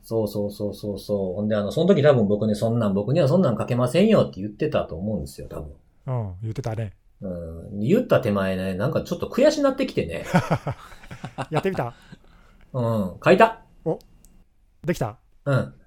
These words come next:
Speaker 1: で、あの、
Speaker 2: お？
Speaker 1: サイトの、サイトの中身取ってきて、あの、比較するところまではもう書いた。
Speaker 2: お、じゃあもう。
Speaker 1: なんかもう、あ、そう、あとはどこチェックしてね、更新するかと、あと通知どうするかと、その、あとは残してるね、アーカイブどう保存するか、管理するかみたいなとこ書くぐらいですね。
Speaker 2: おうおう。あ、だいぶ楽になったじゃん、それで。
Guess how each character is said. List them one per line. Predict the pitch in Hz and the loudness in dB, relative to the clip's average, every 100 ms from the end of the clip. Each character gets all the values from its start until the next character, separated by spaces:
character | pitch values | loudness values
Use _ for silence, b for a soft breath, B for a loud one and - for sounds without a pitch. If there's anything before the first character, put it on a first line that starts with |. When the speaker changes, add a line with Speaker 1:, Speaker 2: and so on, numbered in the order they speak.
| - | 4
Speaker 1:
で、 | |
あ | 180 | 6
の、 | 170 156 151 | 8 6 6
Speaker 2:
お？ | 147 | 6
Speaker 1:
サ | 208 | 6
イ | 220 214 | 4 4
ト | 220 | 4
の、 | 214 214 208 | 4 4 4
サ | 208 226 | 6 4
イ | |
ト | 220 | 6
の | 214 | 4
中 | 170 175 | 4 4
身 | 190 143 | 4 4
取 | 131 | 0
っ | |
て | - 139 | 0 -2
き | - | 0
て、 | 196 196 143 107 | 4 6 6 4
あ | 101 | -2
の、 | 107 107 | -4 -4
比 | 127 | 0
較 | 131 135 | 0 2
す | 151 196 | -2 0
る | 196 196 | 2 2
と | 196 | 4
こ | 196 | 4
ろ | 196 | 6
ま | 151 | 6
で | 98 | 2
は | 85 | 0
も | 98 | -4
う | |
書 | 98 98 | -2 -2
い | |
た。 | 127 - - - | -4 -6 -14 -10
Speaker 2:
お、 | 156 - - - - - - | -10 -10 -20 -20 -20 -20 -10
じ | 190 | -6
ゃ | |
あ | 139 | -2
も | 147 113 95 131 | -2 -4 -6 -2
う。 | |
Speaker 1:
な | 135 | 2
ん | |
か | 127 | 4
も | 120 117 - - | 4 2 0 -6
う、 | |
あ、 | - | -4
そ | 135 175 | 4 6
う、 | |
あ | 160 | 8
と | 269 | 10
は | 196 | 10
ど | 185 208 | 10 8
こ | 220 | 6
チ | 214 | 4
ェ | 220 214 | 2 2
ッ | |
ク | 151 | -2
し | 135 | -2
て | - 117 104 | 0 0 2
ね、 | 120 135 | 2 0
更 | 131 120 | 2 2
新 | 117 123 120 | 2 0 -2
す | 113 | 0
る | 120 | -2
か | 113 107 | 0 0
と、 | 90 | 0
あ | |
と | 107 | -2
通 | - 127 120 | -4 -2 0
知 | 120 127 | 0 2
ど | 156 | 4
う | 165 | 4
す | 165 | 2
る | 156 151 | -2 0
か | 117 | -2
と、 | - 90 80 | -2 -6 -8
そ | - 90 | -8 -8
の、 | 82 | -8
あ | |
と | 80 120 | -2 0
は | |
残 | 90 104 120 | 0 0 -2
し | - | 0
て | 127 | -2
る | 117 117 120 | 0 -2 -2
ね、 | 135 98 | -2 0
ア | 110 | 0
ー | 117 | 0
カ | 120 | 0
イ | |
ブ | 117 120 120 | 0 -2 -2
ど | 104 120 | -2 0
う | 117 | 0
保 | 90 | -2
存 | 85 | -4
す | 82 | -6
る | 98 92 | -6 -8
か、 | |
管 | - 117 | -4 -2
理 | 95 | -2
す | - 98 | -2 -4
る | |
か | 98 90 | -4 -4
み | 92 | -4
た | 98 | -4
い | |
な | 95 | -4
と | 92 104 | -8 -10
こ | - | -12
書 | 85 | -10
く | - | -8
ぐ | 92 | -6
ら | 98 | -6
い | |
で | |
す | - - | -8 -16
ね。 | - | -14
Speaker 2:
お | 139 | -6
う | |
お | 127 117 117 95 120 170 | -6 -4 -6 -6 -10 -6
う。 | |
あ、 | |
だ | 160 | -2
い | 190 | 0
ぶ | 196 | 0
楽 | 190 | 0
に | 170 | 0
な | 139 | 0
っ | |
た | 117 | 0
じ | |
ゃ | 107 | -2
ん、 | |
そ | 117 | -4
れ | 104 | -4
で。 | 101 | -6